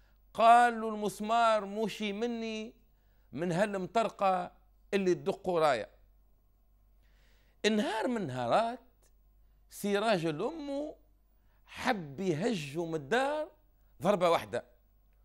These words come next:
وحب يعجزه. إيش عمل؟ أعطاه ريال وقال له: "بر امشي للسوق اشري لي بيه بالك، وإذا ما تجيبليش بالك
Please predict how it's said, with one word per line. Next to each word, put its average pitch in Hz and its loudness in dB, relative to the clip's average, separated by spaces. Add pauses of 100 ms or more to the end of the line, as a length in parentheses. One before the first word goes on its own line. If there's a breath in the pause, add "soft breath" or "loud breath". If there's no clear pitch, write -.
(260)
وحب 285 0
يعجزه. 226 0 (760)
إيش 220 0
عمل؟ 277 2 (1160)
أعطاه 180 2
ريال 254 0 (800)
وقال 233 0
له: 226 -8 (420)
"بر 220 0
امشي 240 -4
للسوق 370 -6 (640)
اشري 240 -2
لي 220 -6
بيه 180 0
بالك، 139 -2 (840)
وإذا 233 0
ما 220 0
تجيبليش 214 -4
بالك 370 -4